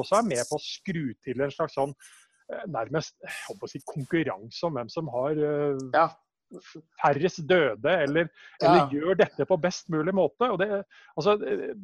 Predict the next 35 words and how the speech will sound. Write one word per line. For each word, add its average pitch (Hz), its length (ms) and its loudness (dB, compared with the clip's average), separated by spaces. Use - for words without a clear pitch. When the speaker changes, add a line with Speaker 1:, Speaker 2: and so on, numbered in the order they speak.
Speaker 1:
det 196 100 0
passer - 360 0
meg 127 100 -4
ikke 151 140 -4
helt, 175 240 0
eh, 165 240 4
synes 160 240 -4
jeg, 185 80 4
og 170 160 2
jeg, 175 160 2
jeg 170 160 0
kjenner 143 300 -4
at 151 100 -4
jeg 151 80 -2
blir 135 220 -4
litt, - 260 -8
eh, 135 480 -2
jeg 147 140 2
reagerer 135 420 0
på 120 240 -4
det. 151 80 0
Og 170 80 -2
på 247 80 4
Speaker 2:
Mm. 165 80 4
Speaker 1:
samme 226 180 6
måte 233 300 4
er, 190 480 6
har 143 240 2
jeg 208 140 8
også 208 180 0
den 214 80 -4
samme 131 240 0
reaksjonen 175 560 -2
på 180 300 0
at, - 100 -8